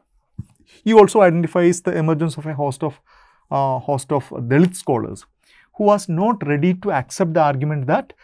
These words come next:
caste and class, uh, are equal in Indian society. And who makes this kind of an argument that, uh, in the society caste and class are equal if you address the class question, caste question also will be,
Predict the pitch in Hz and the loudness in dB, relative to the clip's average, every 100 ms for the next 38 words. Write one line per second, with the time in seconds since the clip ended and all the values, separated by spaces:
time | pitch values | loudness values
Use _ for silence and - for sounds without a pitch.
0 | _ _ _ 160 160 156 160 143 139 131 | _ _ _ 6 6 4 -4 -2 -2 -2
1 | 139 139 - - 120 - 135 131 135 123 | -2 -6 -12 -8 -8 -4 -4 -4 -4 -4
2 | 156 135 131 131 123 127 117 117 - _ | -4 -2 -4 -6 -6 -8 -8 -10 -12 _
3 | _ _ _ _ _ - 160 240 247 240 | _ _ _ _ _ -4 -2 -2 -4 -4
4 | 175 175 185 185 180 165 165 147 131 127 | 0 0 0 -2 -4 -6 -4 -4 -4 -4
5 | 131 123 - 135 135 131 127 123 120 _ | -6 -8 -12 -8 -6 -6 -8 -8 -10 _
6 | _ _ 135 143 139 139 135 131 185 160 | _ _ -4 -4 -4 -4 -4 -4 -6 -2
7 | 135 - 131 120 127 123 131 120 _ _ | -2 -2 -8 -4 -4 -4 -4 -8 _ _
8 | _ 143 139 175 208 208 _ _ 135 131 | _ -4 0 2 0 -4 _ _ -8 -4
9 | 135 127 - 139 135 185 185 - - - | -6 -6 -2 0 2 2 0 -6 -16 -10
10 | 131 127 - - 151 147 - 143 - 185 | -6 -6 -8 2 2 2 -2 -8 -6 -8
11 | 190 _ 143 139 - 139 135 143 123 - | -8 _ -2 -2 -4 -8 -8 -10 -8 -8
12 | 120 120 220 | -6 -6 -8